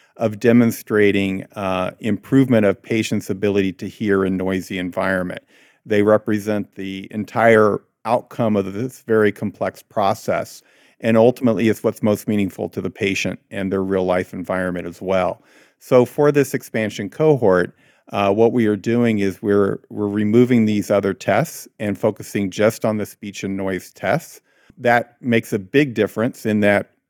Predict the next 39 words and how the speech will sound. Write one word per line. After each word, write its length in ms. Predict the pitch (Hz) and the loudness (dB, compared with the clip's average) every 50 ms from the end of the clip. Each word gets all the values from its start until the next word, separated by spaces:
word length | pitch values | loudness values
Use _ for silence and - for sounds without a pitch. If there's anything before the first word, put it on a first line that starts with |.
| _ _ | _ _
if 160 | - - - | -16 -10 -10
you 80 | 107 104 | -6 -4
can 100 | 113 104 | -4 -2
imagine 460 | 101 104 104 104 110 117 104 110 107 | 0 0 4 4 4 2 2 -2 -2
these 180 | 104 101 98 | -4 -4 -6
patients 480 | - - 113 110 - - 107 101 - - | -6 -4 -4 -4 -4 -6 -8 -10 -10 -12
were 100 | 107 101 | -12 -12
spending, 540 | - - - 113 107 104 104 104 101 101 - _ _ _ _ - | -12 -6 -4 -2 0 0 0 -2 -2 -4 -8 _ _ _ _ -10
uh, 220 | 104 101 101 101 | -8 -6 -6 -6
more 360 | 104 - 110 107 110 110 110 | -6 -6 -2 0 2 2 2
than 200 | 104 104 101 98 | 2 0 -4 -6
four 280 | - - - 113 110 104 | -6 -4 -2 2 2 4
hours, 520 | 101 110 127 127 98 90 90 - - - - _ _ _ _ _ _ _ _ _ - - | 4 6 6 4 4 2 -2 -8 -14 -20 -20 _ _ _ _ _ _ _ _ _ -6 -2
uh, 200 | 104 101 101 101 | 0 0 0 0
just 300 | 95 101 120 110 - - | 2 0 0 0 0 -2
doing 320 | - 123 117 107 101 98 | 0 0 2 2 0 -2
tests 580 | 90 - - - 143 113 80 - - - - - _ _ | -6 -8 -4 -2 -2 -2 -2 -4 -10 -16 -18 -20 _ _
in 160 | - 101 98 | -10 -6 -4
this 220 | 101 104 92 - - | -4 -4 -4 -4 -4
initial 480 | 101 101 101 101 - - 110 101 101 95 | -2 -2 -2 -2 -2 -4 -4 -4 -4 -2
work, 340 | - 120 95 - - - - _ _ _ _ _ _ _ - | -4 -4 -4 -4 -8 -18 -20 _ _ _ _ _ _ _ -6
um, 480 | - 98 98 95 98 95 98 101 - - _ | -4 -2 0 0 0 0 -2 -4 -6 -10 _
each, 280 | - 131 123 117 - | -6 -4 -4 -4 -4
at 160 | - 113 104 107 | -4 -2 -2 -2
each 220 | 120 127 - - | -2 -4 -6 -8
study 340 | - - 139 127 139 135 110 | -4 0 0 2 2 0 0
visit. 420 | 92 98 90 82 85 92 - - _ | -2 -4 -6 -6 -8 -12 -14 -14 _
So 200 | - - - 113 107 | -8 -4 -2 -2 -2
it's 100 | 98 - | -2 -6
quite 500 | - - _ _ 160 151 143 143 - - | -12 -20 _ _ 2 2 4 2 2 -2
laborious 800 | 113 104 98 104 104 110 120 127 120 110 101 92 85 85 - - - | -4 -4 -2 0 2 4 4 4 4 4 2 0 -2 -6 -12 -14 -10
and 180 | - 107 104 98 | -8 -6 -4 -2
very 240 | 107 107 110 107 | 0 0 0 -2
tiring 600 | - - - - 113 123 143 143 123 101 98 95 90 | -4 -4 -4 -2 0 2 2 2 2 0 -2 -4 -8
for 160 | - - 95 | -10 -10 -8
the 100 | 95 92 | -8 -10
patients. 580 | - - 90 87 85 - - 101 - - - - | -10 -10 -10 -10 -10 -10 -12 -14 -16 -16 -16 -16
And 100 | 110 101 | -16 -6
so 280 | - 135 120 120 117 | -2 2 2 2 2